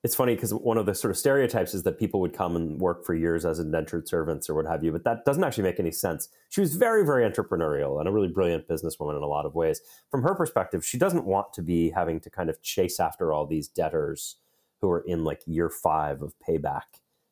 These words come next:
once they come to the U S. So instead, what would happen is she would take a small deposit up front of just a few thousand dollars,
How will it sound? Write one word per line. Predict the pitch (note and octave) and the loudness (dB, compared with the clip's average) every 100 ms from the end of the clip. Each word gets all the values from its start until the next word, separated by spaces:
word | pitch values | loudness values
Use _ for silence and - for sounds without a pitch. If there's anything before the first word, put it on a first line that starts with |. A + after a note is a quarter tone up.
| _ | _
once | F2 E2 | -4 -2
they | E2+ | -4
come | - D#2+ | -4 -6
to | C#2+ - | -6 -4
the | |
U | D2 D2+ | -2 0
S. | D2 - - - _ _ _ | -2 -4 -8 -10 _ _ _
So | - - G#2 | -4 0 2
instead, | G2+ B2+ A2 | 2 0 2
what | G#2 | 0
would | F#2+ | 0
happen | F#2+ - E2+ | 0 0 0
is | D#2 D#2+ - | 0 -2 -10
she | - - | -6 0
would | G2+ - | 0 0
take | A2 | -4
a | |
small | - G2+ A#2+ | 0 0 0
deposit | G#2 F2 F2+ E2+ | 0 0 0 -2
up | - | -2
front | - D#2+ - _ E2+ | -6 -6 -10 _ -16
of | |
just | D#2+ E2 | -10 -10
a | F2+ | -8
few | - | -6
thousand | - - D#2+ | -6 -6 -6
dollars, | D2+ C#2+ D2 - | -4 -4 -6 -12